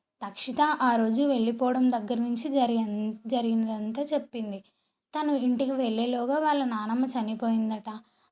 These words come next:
ఆ క్లిష్ట పరిస్థితుల్లో మా ప్రేమ విషయం చెప్పే ధైర్యం లే-, లేదట. కానీ కొన్నేళ్లకే, కొన్నాళ్లకే చుట్టాల అబ్బాయిని పెళ్లి చేసుకోమని తల్లిదండ్రులు ఒత్తిడి చేశారు. సరేలే, బాధలో ఉండటం.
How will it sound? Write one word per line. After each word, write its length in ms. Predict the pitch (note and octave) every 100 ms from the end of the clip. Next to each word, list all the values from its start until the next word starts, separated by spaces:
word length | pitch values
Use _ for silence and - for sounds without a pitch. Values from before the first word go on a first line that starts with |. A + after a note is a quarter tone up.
| C4
ఆ 100 | C#4
క్లిష్ట 360 | C#4 C4+ -
పరిస్థితుల్లో 760 | B3+ B3 B3+ - C4 B3+ A#3 A#3+
మా 180 | A#3 G#3+
ప్రేమ 360 | A3 G#3+ A3
విషయం 480 | A3+ A3+ - B3 B3 B3
చెప్పే 240 | A#3 A3+ A3+
ధైర్యం 480 | G3+ A3 G#3 A#3 A#3+
లే-, 200 | A3+ A3+ - _ _ -
లేదట. 500 | A#3+ A3+ A3 A3+ A3+ G#3 G#3+ - _
కానీ 280 | A3+ G3+ B3
కొన్నేళ్లకే, 840 | D4 C#4+ B3+ B3 B3 B3 A#3+ D4+ D4+ _ _ -
కొన్నాళ్లకే 760 | C4 B3 A#3 A#3 A#3 D4 D4 D4+
చుట్టాల 340 | A3+ B3+ B3 B3+
అబ్బాయిని 760 | A3+ A3+ A#3 A#3 A#3 D4+ D4 -
పెళ్లి 260 | B3 A3+ A#3+ C4
చేసుకోమని 520 | B3+ - A#3+ A#3+ C#4
తల్లిదండ్రులు 640 | C#4 A#3+ A#3 A#3 A#3 C4+
ఒత్తిడి 340 | C#4 A3 A#3+ B3 B3
చేశారు. 360 | A3+ - A3+ _ _ _ -
సరేలే, 480 | C4 A3+ A#3+ C#4 C#4
బాధలో 480 | A#3+ A3+ A3+ A#3+ C4
ఉండటం. 680 | A#3+ A#3 B3+ C#4 B3 G3